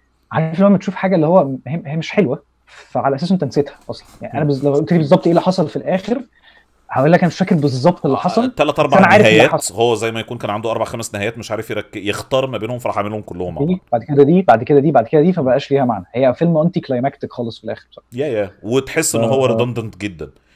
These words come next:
Speaker 2: يعني أنت الفيلم كله وريتني نسخة أول مرة أشوفها من حاجات معتادة، وجيت في الآخر مشيت على الستيريوتايب تمامًا.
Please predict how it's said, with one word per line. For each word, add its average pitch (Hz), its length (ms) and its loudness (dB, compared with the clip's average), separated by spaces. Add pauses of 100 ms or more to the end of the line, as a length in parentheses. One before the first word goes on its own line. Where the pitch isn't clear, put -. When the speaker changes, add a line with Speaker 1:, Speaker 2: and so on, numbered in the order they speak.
(100)
Speaker 2:
يعني 92 140 -2
أنت 104 120 -6
الفيلم 143 420 -4
كله 120 520 -6
وريتني 113 600 -6
نسخة 117 420 -4
أول 123 380 -4
مرة 120 240 -6
أشوفها 107 420 -10 (320)
من 113 180 -6
حاجات 135 500 -4
معتادة، 139 580 -4 (260)
وجيت 113 380 -6
في - 120 -8
الآخر 147 380 -6
مشيت 131 280 -8
على 117 60 -2
الستيريوتايب 120 560 -8
تمامًا. 87 320 -10